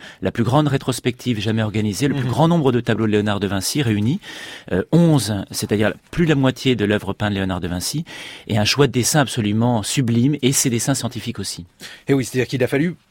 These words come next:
Speaker 2: près de dix ans, euh, pour, euh, fabriquer cette exposition. C'est un peu comme la comète de Halley, et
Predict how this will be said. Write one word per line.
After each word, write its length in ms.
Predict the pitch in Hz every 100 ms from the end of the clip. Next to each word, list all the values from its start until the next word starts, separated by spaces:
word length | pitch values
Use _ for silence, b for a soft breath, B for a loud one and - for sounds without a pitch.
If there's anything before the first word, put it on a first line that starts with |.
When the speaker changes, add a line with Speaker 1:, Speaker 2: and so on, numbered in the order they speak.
| -
Speaker 2:
près 160 | 139
de 60 | 131
dix 380 | 104 196 165 151
ans, 220 | 170 127 _ -
euh, 220 | 123 113 98
pour, 460 | - 127 107 90 101
euh, 340 | 98 92 95 -
fabriquer 640 | - 156 143 156 - 170
cette 300 | - 139 -
exposition. 640 | 139 - 139 135 123 208
C'est 80 | 175
un 60 | 135
peu 120 | 131
comme 200 | 143 135
la 100 | 123
comète 340 | 127 139 131 117
de 100 | 117
Halley, 260 | 120 156 - B B
et 40 | B